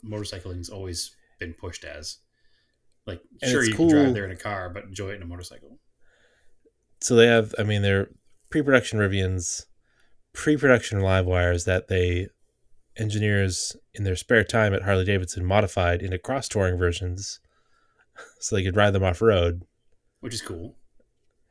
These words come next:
Speaker 2: Yeah, it's, v-, it's very, very cool. Like, and they even talk about it. <laughs> Like, they're trying to find charging stuff,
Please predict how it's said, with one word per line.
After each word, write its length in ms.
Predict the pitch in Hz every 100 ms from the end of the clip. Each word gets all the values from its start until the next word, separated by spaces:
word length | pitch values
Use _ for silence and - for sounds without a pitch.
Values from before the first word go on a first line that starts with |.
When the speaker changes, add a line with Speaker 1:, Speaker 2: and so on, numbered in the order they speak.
| _ _ -
Speaker 2:
Yeah, 240 | 110 92 -
it's, 180 | 127
v-, 140 | 127 147
it's 160 | 175 147
very, 300 | - 190 139
very 200 | 107 95
cool. 360 | - 98 - - -
Like, 360 | 98 90 - - _ - _ -
and 140 | 110
they 60 | 127
even 140 | 113
talk 180 | 107 98
about 240 | 90 85 87
it. 40 | - - -
<laughs> 220 | - -
Like, 160 | 110 -
they're 100 | -
trying 220 | - 139
to 40 |
find 200 | - 110
charging 360 | 101 98 92 95
stuff, 420 | - 90 87 -